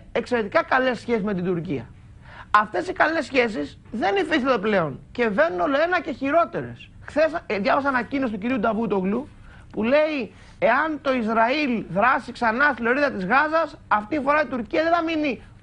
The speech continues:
αδιάφορη». Δηλαδή απειλεί η Τουρκία το Ισραήλ. Το Ισραήλ όμως, όπως όλοι γνωρίζουμε, είναι ένα κράτος που έχει ιδιαίτερα, ε,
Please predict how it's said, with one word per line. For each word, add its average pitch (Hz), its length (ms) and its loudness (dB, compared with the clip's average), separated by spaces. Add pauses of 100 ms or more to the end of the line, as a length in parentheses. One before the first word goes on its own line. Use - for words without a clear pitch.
(120)
αδιάφορη». 214 840 2
Δηλαδή 202 240 0
απειλεί 254 440 2
η 320 60 0
Τουρκία 269 420 -4
το 302 100 -4
Ισραήλ. 254 420 0 (640)
Το 220 120 2
Ισραήλ 240 360 2
όμως, 339 200 -2
όπως 302 180 -2
όλοι 320 180 0
γνωρίζουμε, 247 440 0
είναι 285 100 0
ένα 294 60 0
κράτος 262 320 2
που 294 60 -6
έχει 302 120 -2
ιδιαίτερα, 285 800 0 (480)
ε, 233 120 0